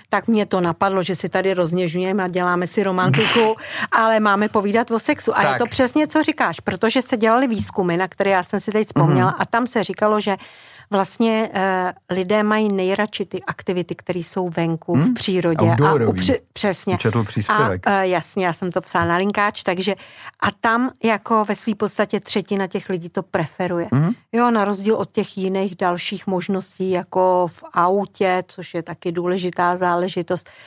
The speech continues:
Speaker 1: a dvě procenta lidí taky na V C veřejných.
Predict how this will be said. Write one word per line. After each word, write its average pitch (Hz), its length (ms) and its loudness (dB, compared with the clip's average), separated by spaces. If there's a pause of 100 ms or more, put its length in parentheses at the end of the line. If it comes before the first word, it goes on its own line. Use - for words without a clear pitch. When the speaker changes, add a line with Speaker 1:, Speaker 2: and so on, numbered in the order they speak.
(180)
Speaker 1:
a 190 60 -2
dvě 190 220 0
procenta 180 580 -2 (140)
lidí 175 280 -8
taky 175 260 -8
na 175 120 -2
V 170 140 -4
C - 240 -4 (220)
veřejných. 180 680 -4